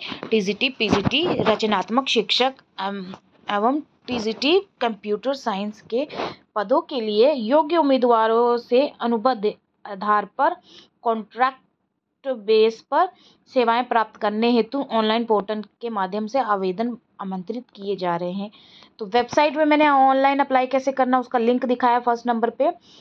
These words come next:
सेकंड नंबर पे आपको नोटिफिकेशन देखने को मिलेगा। तो अप्लाई जो करने का जो डेट है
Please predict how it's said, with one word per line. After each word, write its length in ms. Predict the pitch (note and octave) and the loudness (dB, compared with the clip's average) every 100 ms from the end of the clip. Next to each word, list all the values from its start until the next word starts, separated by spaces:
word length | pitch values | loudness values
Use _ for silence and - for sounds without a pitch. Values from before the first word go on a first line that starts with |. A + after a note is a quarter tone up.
| - _ | -20 _
सेकंड 320 | - B3 C#4+ | -4 -2 0
नंबर 240 | C#4 C4 C4 | 0 0 2
पे 100 | B3+ | 0
आपको 220 | B3 B3+ | 2 0
नोटिफिकेशन 720 | A3+ A3+ C4 C4 C4 C4+ C4 | 0 0 -4 -2 0 2 4
देखने 420 | B3 B3+ B3 B3 | 4 4 2 2
को 120 | B3+ | 0
मिलेगा। 420 | B3 A#3 A#3 C#4+ - - - - _ | 2 2 4 2 -2 -14 -18 -18 _
तो 180 | C4 B3+ | -4 -4
अप्लाई 760 | - A#3 C4 B3+ C#4+ D4+ D4 B3 | -2 -2 2 2 0 -2 -2 -2
जो 300 | A#3 C4+ C4 | 2 2 4
करने 360 | B3+ A#3+ B3+ | 0 0 -2
का 160 | B3+ C4 | 0 2
जो 120 | A#3+ | 2
डेट 380 | G3+ A3+ B3+ C4 | 2 4 4 4
है 240 | B3+ D4 | 2 2